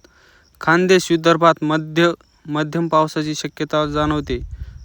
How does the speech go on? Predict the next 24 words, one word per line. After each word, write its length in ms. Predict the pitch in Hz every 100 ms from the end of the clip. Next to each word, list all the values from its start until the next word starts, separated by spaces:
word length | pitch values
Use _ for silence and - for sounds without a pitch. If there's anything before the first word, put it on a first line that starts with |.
| -
आज 320 | 147 147 147 156
बहुतांश 680 | 147 151 - 160 160 - -
ठिकाणी 320 | 160 156 156
पावसाने 480 | 151 151 151 156 151
हजेरी 380 | 139 147 151 147
लावली 220 | 151 156
आहे. 180 | 151 131 - _ _ _ _ _
नेमका 340 | 156 170 180 165
हा 120 | 160
कशामुळे 460 | 165 165 165 165 160
पडत 200 | 165 160
आहे, 200 | 156 156
याबाबत 600 | 156 151 151 156 151 - - - - -
ज्येष्ठ 360 | 160 165 - 165
नेतृत्व 520 | 160 156 - 156 147
हवामान 320 | 151 156 151 147
तज्ज्ञ 240 | 160 165 147 143 _ _ _
माणिकराव 500 | 151 151 160 156 156 147 - - - _ -
खुळे 320 | - 160 165 151
यांनी 240 | 160 156
सांगितले. 640 | - 151 156 151 156 139 135 _ _ _ _ _ _ _ _ -
आज 180 | 147 156 - - - - - - -
पूर्व 340 | 175 180 175
मध्य 420 | 165 165 156 165